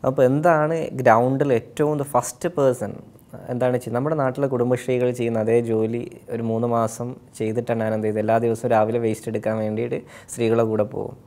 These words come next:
എന്നിട്ട് വേസ്റ്റ് എടുത്ത് ഒരു സ്ഥലത്ത് കൊണ്ടുവന്ന് കൈകൊണ്ട് എന്ത് ചെയ്യും, ഇത് ഡിഫറെന്റ് ഗ്രേഡ് ആക്കി തരംതിരിച്ച് അങ്ങനെ എൻ്റെ ബാലപാഠങ്ങളാണ് ബേസിക്കായിട്ട് വേസ്റ്റ് മാനേജ്മെന്റിൽ. അപ്പോൾ അന്നൊക്കെയുള്ള സ്വപ്നം എന്താണ്, ഇന്ന് ഞാനിത് ചെയ്യുന്നുണ്ടെങ്കിൽ നാളെ എന്ത് ചെയ്യണം, പത്ത് പേരെ കൊണ്ട് ചെയ്യിക്കണം, നൂറ് പേരെ കൊണ്ട് ചെയ്യിക്കണം, ആയിരം പേരെ കൊണ്ട് ചെയ്യിക്കണം.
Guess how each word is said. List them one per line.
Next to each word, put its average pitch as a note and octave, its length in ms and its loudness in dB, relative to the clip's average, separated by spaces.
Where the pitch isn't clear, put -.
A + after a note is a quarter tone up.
എന്നിട്ട് A#2 240 -2
വേസ്റ്റ് A2+ 340 0
എടുത്ത് A2+ 240 -2
ഒരു A#2+ 80 -6
സ്ഥലത്ത് A2 360 -2
കൊണ്ടുവന്ന് A2+ 680 0
കൈകൊണ്ട് A#2 420 2
എന്ത് A2 140 -2
ചെയ്യും, G#2+ 320 -2
ഇത് A2+ 60 -6
ഡിഫറെന്റ് A2+ 400 -4
ഗ്രേഡ് A2 280 2
ആക്കി G#2+ 200 0
തരംതിരിച്ച് G#2+ 600 -4
അങ്ങനെ C3 220 2
എൻ്റെ D3 140 4
ബാലപാഠങ്ങളാണ് A#2+ 760 4
ബേസിക്കായിട്ട് A2+ 540 0
വേസ്റ്റ് A2 220 -2
മാനേജ്മെന്റിൽ. G#2+ 600 -4
അപ്പോൾ - 140 2
അന്നൊക്കെയുള്ള E3 340 4
സ്വപ്നം D3+ 420 4
എന്താണ്, C#3 420 2
ഇന്ന് B2 180 0
ഞാനിത് B2+ 280 4
ചെയ്യുന്നുണ്ടെങ്കിൽ A#2+ 640 -2
നാളെ A2+ 220 0
എന്ത് A2+ 140 -2
ചെയ്യണം, A2+ 380 0
പത്ത് G#2+ 160 -4
പേരെ A#2 200 4
കൊണ്ട് A2+ 200 -2
ചെയ്യിക്കണം, G#2 440 -4
നൂറ് A2+ 180 0
പേരെ A2+ 200 2
കൊണ്ട് A2 200 -2
ചെയ്യിക്കണം, G#2 420 -4
ആയിരം A2 240 0
പേരെ A2 160 0
കൊണ്ട് G#2+ 200 -4
ചെയ്യിക്കണം. G2+ 480 -8